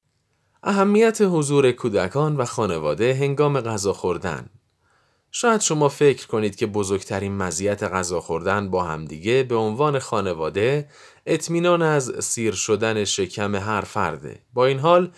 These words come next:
اشتراک غذا چیزی بیشتر از تغذیه افراد به صورت فیزیکی انجام می‌ده.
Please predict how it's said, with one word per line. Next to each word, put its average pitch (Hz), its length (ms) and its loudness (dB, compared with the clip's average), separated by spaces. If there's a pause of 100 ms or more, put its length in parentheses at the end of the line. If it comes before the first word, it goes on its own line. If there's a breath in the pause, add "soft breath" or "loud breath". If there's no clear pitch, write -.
(240 loud breath)
اشتراک 139 560 0
غذا 107 500 0
چیزی 135 420 -6
بیشتر 110 500 -4
از 90 160 -2
تغذیه 90 640 -4
افراد 87 360 -2
به 85 80 -6
صورت 87 420 -4
فیزیکی 90 500 -8
انجام 80 380 -6
می‌ده. 73 380 -12